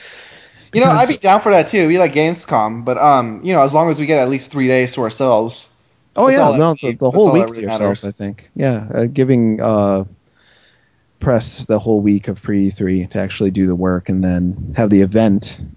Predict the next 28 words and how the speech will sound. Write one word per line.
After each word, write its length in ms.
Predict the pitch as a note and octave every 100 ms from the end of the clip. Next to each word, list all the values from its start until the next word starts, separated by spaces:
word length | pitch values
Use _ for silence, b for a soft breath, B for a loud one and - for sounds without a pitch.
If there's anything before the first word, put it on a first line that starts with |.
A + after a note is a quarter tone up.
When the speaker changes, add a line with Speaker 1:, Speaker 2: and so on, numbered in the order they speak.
| _ -
Speaker 2:
'cause 180 | C#3+
it's 120 | F3+ -
so 120 | B3
much 220 | E3 -
more 160 | A2+ G2
interesting 520 | G2 G#2 - F#2+ F#2
when, 260 | F#2 F#2 F#2+
when 180 | G2 G2
you 80 | F#2
mix 240 | F#2+ -
it 100 | F#2+
up 180 | F#2 -
with 120 | -
the, 180 | G2 F#2+
uh, 200 | F#2 G2
the 120 | F#2+
public, 480 | G2+ G2 F#2+ F#2+ - -
just 300 | - - -
the 60 |
Speaker 1:
Sure. 240 | - B2+ F#2+
Speaker 2:
opinions 440 | - A#2+ A#2 A2+
that 120 | A2+
come 160 | A2 G#2+
out 180 | G#2 G#2
of 100 | G2+
it, 260 | G2+ G2+
and, 200 | F#2+ E2+ F2 B B B B _
um, 640 | G2 F#2 F2+ F2 F2+ -